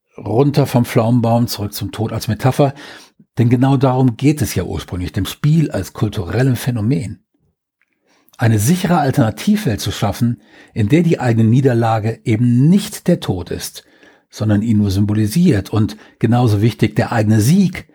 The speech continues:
zumindest in einer gelingenden Sozialisation, nicht den Tod des Gegners bedeutet, sondern den Respekt des Siegers gegenüber dem Besiegten einfordert, Reintegration des Besiegten in Würde ermöglicht und soziale Herausforderung wird.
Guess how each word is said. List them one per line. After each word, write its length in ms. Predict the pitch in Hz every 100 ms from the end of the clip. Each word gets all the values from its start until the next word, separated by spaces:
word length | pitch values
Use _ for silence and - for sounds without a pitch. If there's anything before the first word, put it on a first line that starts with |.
| _ _ _ _
zumindest 520 | - 98 95 98 90
in 100 | 98
einer 220 | 98 101
gelingenden 580 | 87 104 135 143 101 90
Sozialisation, 960 | 98 95 - 101 98 104 - 110 117 123 - - _ -
nicht 240 | 117 -
den 180 | 101 90
Tod 320 | - 135 -
des 140 | -
Gegners 380 | - 190 - 139
bedeutet, 460 | 139 123 117 120 139
sondern 280 | 120 107 101
den 120 | 101
Respekt 520 | 101 - - 151 151
des 160 | 92 -
Siegers 480 | 160 127 110 120
gegenüber 340 | - 107 110 104
dem 160 | 110
Besiegten 460 | 110 113 190 - 101
einfordert, 580 | 87 82 - 85 90 - - - -
Reintegration 1160 | 107 160 175 139 120 120 120 - - 147 151 143
des 120 | 110
Besiegten 540 | 120 98 135 131 -
in 180 | 107 95
Würde 260 | 123 151 117
ermöglicht 600 | 107 104 101 - - - - -
und 140 | - 107
soziale 560 | 107 - 120 123 123
Herausforderung 880 | 85 90 123 165 - - 90 92 80
wird. 240 | 82 87